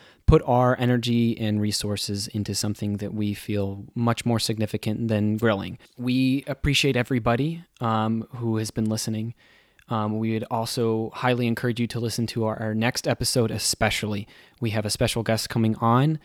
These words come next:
and we are going to open up a conversation and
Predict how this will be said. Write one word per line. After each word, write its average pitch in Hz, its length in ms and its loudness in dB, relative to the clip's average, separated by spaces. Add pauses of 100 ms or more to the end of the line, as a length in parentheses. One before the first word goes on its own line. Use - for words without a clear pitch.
(320)
and 110 240 0
we 110 80 0
are 110 60 -2
going 113 220 2
to - 100 -4
open 110 280 -2
up 107 220 -4
a 101 500 -4
conversation 107 840 -2 (180)
and 104 400 -4